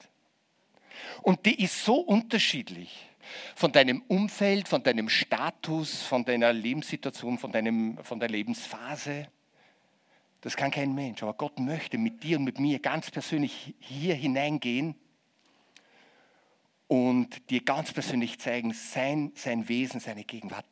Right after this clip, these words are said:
Das macht den Unterschied. Und deswegen haben wir uns das wirklich als Motto, äh, genommen. Eine grundlegende Voraussetzung, ihr Lieben, ist, dass bevor, wie wir Gott erleben, ist, dass wir anfangen,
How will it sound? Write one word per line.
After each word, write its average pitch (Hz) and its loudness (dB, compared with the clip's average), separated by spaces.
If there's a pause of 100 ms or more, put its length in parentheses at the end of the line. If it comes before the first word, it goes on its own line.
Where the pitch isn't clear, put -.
(160)
Das 151 2
macht 139 0
den 123 -2
Unterschied. 120 -8 (400)
Und - 0
deswegen 170 4
haben 131 2
wir 135 4
uns - -2
das 131 2
wirklich 151 2
als - -4
Motto, 113 0 (400)
äh, 107 2
genommen. 110 0 (1300)
Eine 139 4
grundlegende 185 2
Voraussetzung, 143 2
ihr 120 0
Lieben, 131 0 (260)
ist, 120 0 (220)
dass - -4 (100)
bevor, 117 -4 (220)
wie 147 -4
wir 165 4
Gott 139 0
erleben, 131 2
ist, 147 -6
dass - -6
wir - -2
anfangen, 143 -2